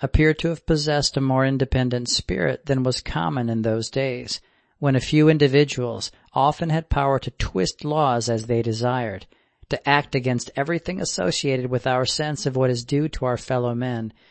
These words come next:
and to the established laws of the community. They brought in their verdict that they found nothing but that the papers were his.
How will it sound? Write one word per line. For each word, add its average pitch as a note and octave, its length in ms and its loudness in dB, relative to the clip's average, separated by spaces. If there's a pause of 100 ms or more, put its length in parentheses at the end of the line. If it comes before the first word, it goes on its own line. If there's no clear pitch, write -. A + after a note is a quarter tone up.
(160)
and B2+ 180 2
to B2 80 0
the B2+ 140 2
established A#2+ 580 0
laws G#2 340 0
of G#2 100 -8
the - 100 -8
community. A#2+ 640 -2 (840)
They C#3 120 4
brought C#3 300 6
in D#3+ 140 2
their B2+ 160 4
verdict B2 640 -4 (100)
that C3+ 460 0
they C#3 180 2
found C3 440 2
nothing E3 600 -2
but C#3 360 0
that D3+ 140 -2
the E3 100 2
papers B2+ 500 2
were G#2+ 160 -2
his. E2+ 640 -4